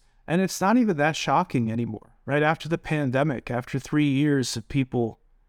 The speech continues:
brushing up against their own mortality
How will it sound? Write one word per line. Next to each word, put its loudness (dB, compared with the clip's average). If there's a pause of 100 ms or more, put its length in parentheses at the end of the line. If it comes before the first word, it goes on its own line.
(300)
brushing 2
up 0
against -2
their 0
own 2
mortality 0